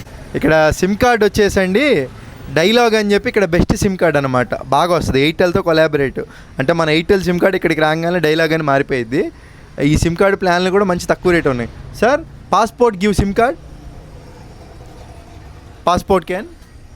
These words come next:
పాస్‌పోర్ట్ గివ్ సిమ్ కార్డు. Thank you, sir.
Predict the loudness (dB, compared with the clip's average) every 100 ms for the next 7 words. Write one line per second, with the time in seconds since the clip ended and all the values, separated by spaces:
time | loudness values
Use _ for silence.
0 | -20 -20 -20 -20 -20 -20 -20 -8 -2 -2
1 | 2 0 2 2 2 0 2 0 0 -12
2 | -20 -20 -20 -20 -20 -20 -20 -20 -20 -20
3 | -20 -20 -14 -2 0 0 0 0